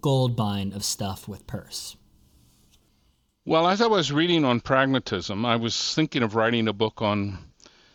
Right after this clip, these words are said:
Speaker 2: called Jamesian linguistics, in which I would write a theory of linguistics based on Jamesian principles. But as I began to, um, read more about pragmatism,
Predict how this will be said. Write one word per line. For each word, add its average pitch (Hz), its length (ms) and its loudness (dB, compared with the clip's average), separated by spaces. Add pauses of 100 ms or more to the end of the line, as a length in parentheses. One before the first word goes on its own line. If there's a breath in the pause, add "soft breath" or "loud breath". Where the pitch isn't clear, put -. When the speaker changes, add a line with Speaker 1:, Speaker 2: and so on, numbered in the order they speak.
(240 soft breath)
Speaker 2:
called 104 280 -2
Jamesian 104 840 0
linguistics, 98 760 -4
in 92 120 -6
which 95 240 -8
I 113 80 -4
would 90 220 -8
write 90 260 -6
a 87 60 -8
theory 101 440 -4
of 85 120 -8
linguistics 90 640 -6
based 92 360 -6
on 87 140 -4
Jamesian 90 600 -4
principles. - 580 -10 (640 loud breath)
But 117 160 4
as 123 200 4
I 147 120 4
began 147 520 2
to, 117 500 0
um, 95 360 0 (160)
read 123 300 0
more 120 280 4
about 101 280 2
pragmatism, 98 840 -2